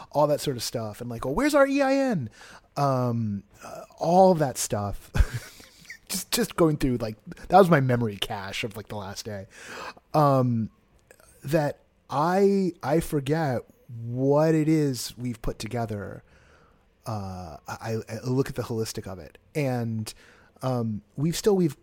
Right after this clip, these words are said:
we've gotten, I think, about, just about half of the invited guests are up on the speakers and guests page right now. Uh,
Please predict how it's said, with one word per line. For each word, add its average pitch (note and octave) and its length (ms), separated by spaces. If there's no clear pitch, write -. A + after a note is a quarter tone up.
we've D3 180
gotten, E3 240
I E3+ 40
think, D#3+ 140
about, C3 340
just - 200
about D3 160
half - 480
of D3 100
the C#3 100
invited A#2 320
guests - 480
are A2+ 160
up A2+ 100
on A2+ 80
the G#2+ 60
speakers G#2+ 600
and G#2+ 160
guests G#2 340
page G2+ 380
right G2 200
now. G2 400
Uh, G#2+ 240